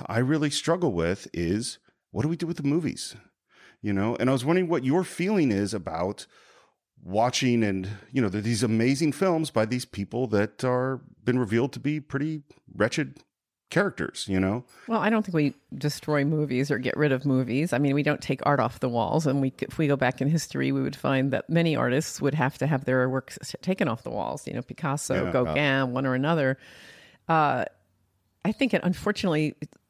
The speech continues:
Speaker 2: does somewhat taint our experience of the work.
Speaker 1: Yeah.
Speaker 2: But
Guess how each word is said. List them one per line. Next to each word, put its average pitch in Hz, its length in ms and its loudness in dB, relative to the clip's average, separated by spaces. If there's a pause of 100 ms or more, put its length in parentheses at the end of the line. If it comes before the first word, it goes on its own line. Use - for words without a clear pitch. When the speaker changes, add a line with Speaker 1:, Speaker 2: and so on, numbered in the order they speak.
(140)
Speaker 2:
does 165 220 2
somewhat 160 400 0
taint 175 360 -4 (120)
our 147 260 2
experience 151 640 0
of 147 120 -4
the 131 80 -2
work. 123 380 -2 (260)
Speaker 1:
Yeah. 92 240 -2 (360)
Speaker 2:
But 156 400 0